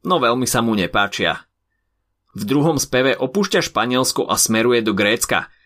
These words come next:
ktoré je v tej dobe pod nadvládou Turecka. Obdivuje jeho prírodné krásy, zamýšľa sa nad chrámom Hadža Sofia. V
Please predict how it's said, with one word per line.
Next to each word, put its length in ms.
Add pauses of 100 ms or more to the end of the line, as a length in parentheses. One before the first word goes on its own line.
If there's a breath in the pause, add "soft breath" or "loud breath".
(220 soft breath)
ktoré 320
je 80
v 80
tej 160
dobe 240
pod 240
nadvládou 640
Turecka. 640 (600)
Obdivuje 640
jeho 200
prírodné 520
krásy, 560 (280 soft breath)
zamýšľa 520
sa 160
nad 160
chrámom 480
Hadža 400
Sofia. 560 (920)
V 80